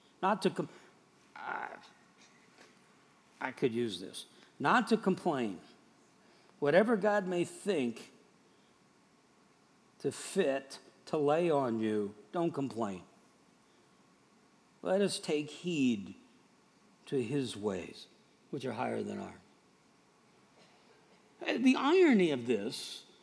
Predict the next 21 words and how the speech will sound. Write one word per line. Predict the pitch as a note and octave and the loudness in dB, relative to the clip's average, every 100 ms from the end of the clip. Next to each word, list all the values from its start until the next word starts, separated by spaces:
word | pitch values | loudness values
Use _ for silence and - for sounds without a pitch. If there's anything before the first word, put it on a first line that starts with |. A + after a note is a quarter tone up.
| _ _ - | _ _ 2
and | G#3 G#3+ | 6 8
one | A3 | 6
of | B3 | 6
the | F#3+ | 4
great | A3+ D4+ - | 4 2 2
truths | - C#4+ B3 C#3+ | 4 6 6 6
of | B2+ | 0
this, | B2+ G#2+ G2 - - - - - - - - | 0 -2 -4 -10 -14 -16 -20 -20 -20 -6 0
is | G#3 | 2
that | B3+ F#3 | 2 0
Pilate | - C4 D#4 D#4+ - | 4 6 6 4 6
thinks | G#3 A3+ - | 6 6 6
he's | A#3 A3 E3+ | 6 8 6
in | F#3+ | 4
control. | F#3+ A#3 - D4+ F#3 G#2 - - - _ _ _ _ _ _ _ _ _ _ _ _ _ - | 4 2 2 2 2 0 -6 -20 -20 _ _ _ _ _ _ _ _ _ _ _ _ _ 0
"I'm | D#3+ D3 | 2 4
the | C#3+ | 4
one, | G3 C4+ B3+ A#2+ - | 6 6 4 2 0
I'm | C#3 | 0
the | D#3 | 0
authority, | D3 - A3+ B3 A#3 A#3 A3+ | -2 4 4 6 4 4 0